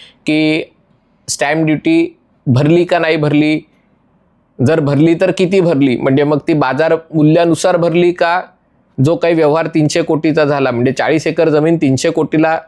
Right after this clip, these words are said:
पुण्यातल्या कोरेगाव पार्कमध्ये विकली जाणं, हे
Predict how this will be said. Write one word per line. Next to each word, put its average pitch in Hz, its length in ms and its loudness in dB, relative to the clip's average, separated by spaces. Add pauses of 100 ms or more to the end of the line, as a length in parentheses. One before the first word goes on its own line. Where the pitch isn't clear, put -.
(600)
पुण्यातल्या 185 500 2
कोरेगाव 165 420 2
पार्कमध्ये 160 500 0
विकली 160 300 2
जाणं, 156 240 2
हे 170 260 0